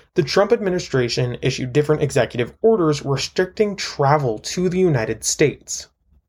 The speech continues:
These restrictions included the People's Republic of China excluding the ad-, special administrative regions, the Islamic Republic of Iran,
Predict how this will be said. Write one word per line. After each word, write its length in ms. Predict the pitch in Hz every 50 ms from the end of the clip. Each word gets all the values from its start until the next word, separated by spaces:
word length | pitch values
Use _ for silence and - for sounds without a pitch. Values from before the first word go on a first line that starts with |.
| _ _ _ _
These 220 | - 147 185 196 -
restrictions 760 | 247 226 - - - - 156 147 - - - 156 151 143 135
included 680 | 139 127 127 - - - - 151 147 139 139 135 127 139
the 80 | -
People's 440 | - - 165 170 - 220 220 214 -
Republic 540 | 156 151 139 - - - 147 139 135 131 -
of 140 | 113 - -
China 440 | - - 143 143 143 143 139 135 -
excluding 800 | - 135 - - - - - 170 170 175 180 175 175 190 190 185
the 140 | 165 156 147
ad-, 140 | 139 127 - -
special 500 | - - - 156 147 - - 175 175 -
administrative 800 | - 135 135 131 123 123 - - 127 117 117 - - 135 -
regions, 640 | 127 123 120 117 - 123 123 143 175 - - - - _ _ _ _ _ - - _ _ _ _ _ _
the 120 | - 170 180
Islamic 400 | 156 160 151 151 165 190 185 147
Republic 360 | - - 143 139 147 139 -
of 100 | 127 -
Iran, 720 | 127 120 123 131 139 160 160 131 117 110 107 107 120 127